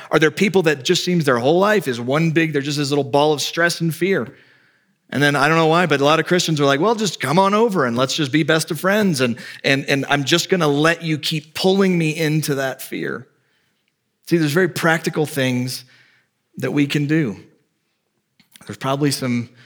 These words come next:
um, email blurbs that some people subscribe to that they get done and just, ah, unsubscribe. It's like your thumb. It takes your thumb. We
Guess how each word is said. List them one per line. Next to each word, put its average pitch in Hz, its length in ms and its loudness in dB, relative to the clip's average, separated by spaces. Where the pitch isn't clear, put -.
um, 107 460 -4
email 127 320 0
blurbs 101 440 -4
that 107 100 -4
some 107 220 -8
people 110 260 -6
subscribe 113 640 -6
to 107 160 -8
that 104 160 -8
they 110 120 -4
get 107 200 -6
done 117 180 -2
and 107 100 -4
just, 101 300 -12
ah, - 600 -12
unsubscribe. 110 600 -8
It's - 120 -14
like 135 160 -12
your 127 80 -8
thumb. 117 460 -6
It - 80 -12
takes 147 240 -6
your 139 80 -10
thumb. 113 520 -10
We 139 60 -20